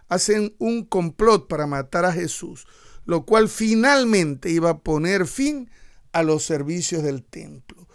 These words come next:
Una historia sándwich que tiene dos sentidos. Hoy vamos a estudiar acerca de deberes terrenales y resultados celestiales. Pastor Díaz, cuando leemos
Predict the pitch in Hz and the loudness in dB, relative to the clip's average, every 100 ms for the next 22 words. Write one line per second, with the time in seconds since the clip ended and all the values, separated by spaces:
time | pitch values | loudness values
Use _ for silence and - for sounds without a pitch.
0 | _ _ - 170 160 147 - 180 180 170 | _ _ -10 -4 -4 -4 -6 -2 0 0
1 | 147 - 190 208 190 202 - - _ _ | -2 -2 -2 -2 -4 -8 -12 -20 _ _
2 | - - 185 214 - _ _ _ - 160 | -20 -2 0 0 -4 _ _ _ -12 -2
3 | 170 180 165 127 185 208 202 - - - | -2 0 -4 0 2 2 0 -8 -8 -6
4 | 156 131 123 - 208 202 143 - - - | -4 -6 -8 -4 -2 0 -2 -8 -20 -20
5 | - _ _ _ _ 247 240 170 233 - | -20 _ _ _ _ 6 6 6 0 -12
6 | _ _ - 160 156 160 180 185 185 - | _ _ -18 0 2 4 2 0 -2 -10
7 | _ 151 156 - - 190 214 214 180 180 | _ -4 -2 -4 -6 -4 2 2 2 -2
8 | - _ _ _ 170 165 226 233 - 214 | -12 _ _ _ -4 0 0 0 -2 2
9 | 208 208 190 208 254 220 - 208 190 196 | 4 6 4 4 0 0 0 0 0 0
10 | 240 254 233 - - _ - 214 202 190 | -2 -2 -8 -12 -20 _ -2 2 4 2
11 | 175 156 190 190 180 151 135 - - - | -2 -2 0 0 0 -6 -8 -10 -16 -16
12 | 139 - 175 - 208 226 254 202 180 165 | -16 -10 -4 0 0 0 -2 -2 -2 -2
13 | 156 160 185 190 196 | 0 0 0 -2 -4